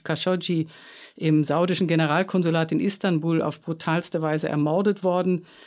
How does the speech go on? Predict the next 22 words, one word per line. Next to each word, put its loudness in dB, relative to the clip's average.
Daraufhin 4
wurde 4
diese 2
Ausbildung 2
eingestellt, 0
zweitausendzwanzig 0
dann 0
aber 0
mit -2
Verweis -2
darauf, 0
dass -6
Grenzsicherheit -2
ja -2
auch -8
dem -4
Kampf -2
gegen -2
Terrorismus -4
dient, -4
wieder -2
aufgenommen. -6